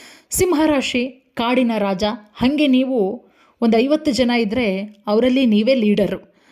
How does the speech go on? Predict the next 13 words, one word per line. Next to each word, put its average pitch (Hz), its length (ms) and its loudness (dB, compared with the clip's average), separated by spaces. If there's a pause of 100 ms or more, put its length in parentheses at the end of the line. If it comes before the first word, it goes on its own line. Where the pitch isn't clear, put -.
(120)
ಹಾಗಾಗಿ 247 340 0
ಆ 240 80 0
ಸಿಂಹರಾಶಿಯಲ್ಲಿ 269 840 0
ಬರುವಂತಹ 277 500 -2
ನಕ್ಷತ್ರಗಳಲ್ಲಿ 269 1040 -2
ಮಖ 196 260 -2
ನಕ್ಷತ್ರ 320 580 -2
ಬಹಳ 226 280 -2
ಅತ್ಯದ್ಭುತವಾದಂತಹ 180 1000 -6
ನಕ್ಷತ್ರ. 180 480 -6 (840)
ಎಲ್ಲದರಲ್ಲೂ 269 680 0
ಕೂಡ 220 200 -2
ಬಹಳಷ್ಟು 196 720 -4